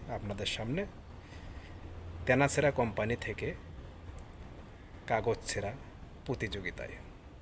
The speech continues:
যারা যারা এই প্রতিযোগিতায় অংশগ্রহণ করতে চান এবং চ-, করতে ইচ্ছুক,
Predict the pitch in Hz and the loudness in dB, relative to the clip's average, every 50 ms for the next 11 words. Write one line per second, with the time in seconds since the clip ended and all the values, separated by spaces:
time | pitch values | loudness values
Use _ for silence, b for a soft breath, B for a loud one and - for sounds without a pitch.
0 | - - - - - - - - - - - - - - - - - - - - | -12 -12 -12 -12 -12 -12 -12 -12 -12 -12 -14 -12 -12 -14 -14 -12 -12 -12 -10 -10
1 | - - - - - - - - - - - - - - - - - - - - | -10 -12 -12 -14 -14 -14 -14 -12 -12 -12 -12 -12 -12 -12 -12 -12 -12 -12 -12 -12
2 | - - - - - 127 131 151 160 165 170 175 170 160 - - 143 - 143 135 | -12 -12 -6 4 6 10 10 10 10 10 10 10 10 8 6 2 2 2 2 4
3 | 131 135 127 135 135 131 127 123 123 120 - - 135 120 123 117 107 120 123 - | 4 4 4 6 6 6 6 6 6 6 4 4 2 2 2 2 2 0 2 2
4 | 135 - - - 156 - - 139 131 135 151 185 190 - - - - - - - | 0 0 2 0 0 2 2 2 2 2 0 -4 -6 -8 -10 -10 -10 -10 -10 -12
5 | - - - - - - - - - - 123 117 110 113 117 113 90 - 131 131 | -12 -12 -14 -14 -14 -14 -14 -14 -8 -2 0 4 4 4 4 4 2 2 2 2
6 | 127 120 - - - - 127 123 113 107 - 123 117 - - - 117 113 - - | 2 0 -2 -6 -6 -4 0 0 0 2 4 2 2 4 4 4 4 4 2 2
7 | - - 180 185 170 | 2 2 2 2 0